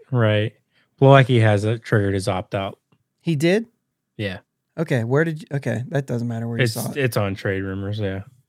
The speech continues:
Speaker 2: Oh, trade rumors.
Speaker 1: He was recently informed he won't be making the team and will be triggering, he will be triggering his opt-out.
Speaker 2: Okay, so it hasn't been official yet, which is why it hasn't, uh, it hasn't made its rounds or whatever.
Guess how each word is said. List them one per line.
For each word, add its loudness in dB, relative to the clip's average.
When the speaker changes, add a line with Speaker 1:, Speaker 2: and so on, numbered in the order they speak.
Speaker 2:
Oh, 0
trade -8
rumors. -4
Speaker 1:
He 4
was 2
recently 0
informed -2
he -2
won't -2
be -4
making -2
the -4
team -6
and -6
will -2
be -4
triggering, -4
he -6
will 2
be -2
triggering -4
his -8
opt-out. -12
Speaker 2:
Okay, -2
so -2
it 2
hasn't 4
been 2
official 0
yet, 0
which -6
is -4
why -2
it 0
hasn't, -4
uh, -8
it 0
hasn't 0
made -2
its -10
rounds -2
or 0
whatever. 0